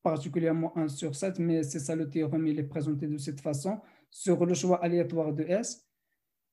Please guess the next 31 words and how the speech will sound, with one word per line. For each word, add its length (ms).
euh, 320
nous 240
avons 340
le, 640
le 100
vrai 280
risque 380
de 340
la, 440
de 220
l'hypothèse 500
retournée 420
par 300
l'algorithme 680
A 320
est 60
supérieur 760
à 200
un 80
sur 260
huit, 400
donc, 420
euh, 240
c'est 300
un 320
apprentissage 600
qui 100
n'est 100
pas 160
réussi. 480
Euh, 260